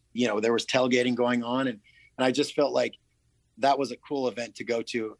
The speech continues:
and it didn't matter what was being played. It was just a fun event. And I think we all have to kind of focus on creating a really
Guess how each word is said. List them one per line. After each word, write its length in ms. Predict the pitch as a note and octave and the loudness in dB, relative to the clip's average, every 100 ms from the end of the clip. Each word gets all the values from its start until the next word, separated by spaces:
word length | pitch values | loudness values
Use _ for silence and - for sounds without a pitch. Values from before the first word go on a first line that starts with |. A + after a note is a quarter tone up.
| - | -6
and 100 | A#2+ | -4
it 80 | A#2 | 0
didn't 220 | B2+ A#2 | 0 0
matter 260 | A#2 A#2+ | 0 0
what 320 | G#2+ G2 A#2+ A2+ | 0 0 0 0
was 160 | A#2+ G#2+ | -4 -4
being 260 | A#2 G#2+ | -4 -4
played. 360 | G2+ A2+ A2 C3 | -4 -2 0 0
It 60 | A2 | 0
was 120 | G2+ | -2
just 160 | A#2+ | -6
a 60 | G2+ - | -8 -4
fun 160 | A#2+ A2 | -2 -2
event. 380 | F#2+ F2+ - - _ | -2 -2 -4 -14 _
And 120 | G#2+ A#2 | -2 0
I 60 | |
think 220 | A2+ C3 A#2+ | 2 0 4
we 140 | A#2+ | 4
all 200 | B2 C3 | 6 4
have 160 | B2 A#2+ | 2 -2
to 80 | B2 | -8
kind 160 | - | -8
of 80 | A#2 | -8
focus 380 | - A#2 - A2 | -4 -6 -6 -6
on 240 | A#2 A2+ G#2 - - | -4 -4 -6 -14 -8
creating 440 | - C3+ B2 A#2+ | 2 4 6 4
a 40 | A2+ | 4
really 340 | A#2 A#2 G#2 | 2 0 -2